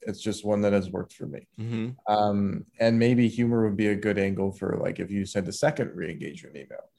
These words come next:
Speaker 1: 'Cause again, it's like, if people aren't, you know, if they don't open the first one, try something different the next time.
Speaker 2: Right.
Speaker 1: So
Speaker 2: Yep.
Speaker 1: yeah, humor can be a really good angle. I've seen some really good ads like that. There was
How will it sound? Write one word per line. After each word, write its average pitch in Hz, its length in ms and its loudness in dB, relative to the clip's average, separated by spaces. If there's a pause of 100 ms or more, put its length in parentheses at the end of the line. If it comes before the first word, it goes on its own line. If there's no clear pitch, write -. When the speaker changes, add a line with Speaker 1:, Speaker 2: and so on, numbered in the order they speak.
(340)
Speaker 1:
'Cause 104 180 -6
again, 120 320 2
it's 95 220 -2
like, 104 180 0
if 98 140 -6
people 120 260 0
aren't, 104 460 2
you 110 100 -2
know, 98 80 4
if 98 80 -2
they 123 80 6
don't 131 220 6
open 127 260 4
the 104 80 0
first 156 360 2
one, 104 520 0
try 127 180 4
something 113 360 0
different 104 360 0
the 87 80 -8
next 95 280 -2
time. - 160 -10 (240)
Speaker 2:
Right. 117 340 0
Speaker 1:
So 101 580 6 (220)
Speaker 2:
Yep. 143 240 8
Speaker 1:
yeah, - 20 -
humor 117 360 4
can 120 180 2
be 120 80 4
a 117 60 4
really 131 240 2
good 98 160 -2
angle. 82 260 -2
I've 101 160 2
seen 113 220 -2
some 98 180 -2
really 104 180 2
good 101 140 0
ads 107 320 4
like 120 220 2
that. 131 340 4
There 107 140 0
was 101 240 -4